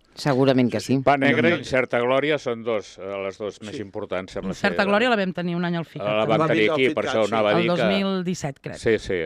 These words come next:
Speaker 4: Va
Speaker 3: sí.
Speaker 4: rebre una menció especial del jurat.
Speaker 2: Sí,
Speaker 3: Mm.
Speaker 2: sí, sí, sí, Incerta Glòria, sí.
Speaker 3: Eh, és, era un, bueno, es va demostrar que era un director molt estimat i,
Speaker 4: Sí.
Speaker 3: i, home,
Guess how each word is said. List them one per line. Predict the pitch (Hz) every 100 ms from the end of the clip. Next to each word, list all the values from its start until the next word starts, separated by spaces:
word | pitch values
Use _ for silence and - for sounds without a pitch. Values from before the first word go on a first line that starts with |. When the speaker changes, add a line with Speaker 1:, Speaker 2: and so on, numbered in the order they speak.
| 85
Speaker 4:
Va | 180
Speaker 3:
sí. | 185
Speaker 4:
rebre | 175 180
una | 180 175 170
menció | 165 156 170
especial | - 156 175 170
del | 160 156
jurat. | 120 - _ -
Speaker 2:
Sí, | 135
Speaker 3:
Mm. | 110
Speaker 2:
sí, | 82 127 113
sí, | 113 107
sí, | 120
Incerta | 107 120 117 113
Glòria, | 117 110 107
sí. | - 98 - - -
Speaker 3:
Eh, | 123 139 123 -
és, | 135 131 - 120
era | 127 131
un, | 127 120 117 117 - -
bueno, | 110 117 139
es | 107
va | 113
demostrar | 113 113 107 110 107
que | 113
era | 113
un | 107
director | 104 90 104
molt | 101 104
estimat | - 117 113 151 - -
i, | 120
Speaker 4:
Sí. | 110 107 101 101 104 95
Speaker 3:
i, | 101
home, | 101